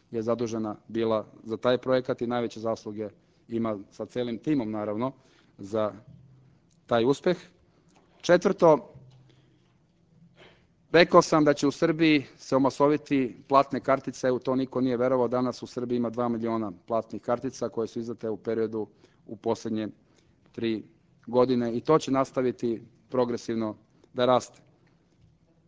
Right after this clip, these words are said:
Pretposlednji veliki projekat bilo je pokretanje stambenih kredita uz koliko toliko normalne uslove u Srbiji nakon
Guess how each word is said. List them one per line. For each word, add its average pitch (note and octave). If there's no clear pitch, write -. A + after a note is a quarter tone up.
Pretposlednji E3
veliki D#3
projekat D3
bilo C3+
je C3
pokretanje C3+
stambenih B2+
kredita A#2+
uz A#2+
koliko B2+
toliko A#2+
normalne A#2+
uslove A2+
u G#2
Srbiji B2+
nakon A2+